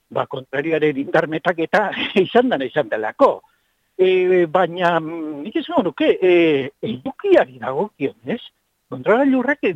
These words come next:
dinamika bat, e, e, markatu du, e, honelako kontragailurrei esker,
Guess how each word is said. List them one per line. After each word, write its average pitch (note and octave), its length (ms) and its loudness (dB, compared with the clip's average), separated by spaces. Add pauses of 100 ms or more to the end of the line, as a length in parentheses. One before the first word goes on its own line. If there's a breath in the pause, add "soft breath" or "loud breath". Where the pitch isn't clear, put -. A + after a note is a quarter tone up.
dinamika D#3 480 2
bat, A#2 220 -10
e, A2 240 -10
e, A#2+ 220 -10 (420)
markatu - 440 -2
du, C#4+ 120 8 (500 loud breath)
e, D3 400 4 (260)
honelako C4 500 2
kontragailurrei C#3+ 720 -2
esker, - 640 -2